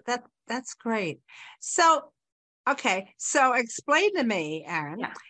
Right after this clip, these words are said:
Speaker 1: how does acting make you a better coach?
Speaker 2: Mm. Um, wow. How long do I have? How long can I talk about this? 'Cause there's so many layers.
Speaker 1: Well, you've, you've got a little bit of time, so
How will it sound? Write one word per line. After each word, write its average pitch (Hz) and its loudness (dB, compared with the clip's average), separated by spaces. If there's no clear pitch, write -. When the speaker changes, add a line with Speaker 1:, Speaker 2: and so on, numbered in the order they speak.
Speaker 1:
how 311 4
does 226 0
acting 220 -2
make 220 0
you 214 2
a 190 0
better 180 -4
coach? - -12
Speaker 2:
Mm. 175 -8
Um, 202 -2
wow. 202 2
How 233 -2
long 262 2
do 233 -2
I 190 -2
have? 170 -10
How 202 -6
long 226 2
can 226 -4
I 190 -6
talk 170 -8
about 170 -2
this? - -8
'Cause 233 2
there's 262 4
so 269 2
many 277 0
layers. 240 2
Speaker 1:
Well, 294 8
you've, 339 4
you've 330 4
got 392 6
a 359 0
little 359 6
bit 359 6
of 359 -6
time, 285 4
so 226 0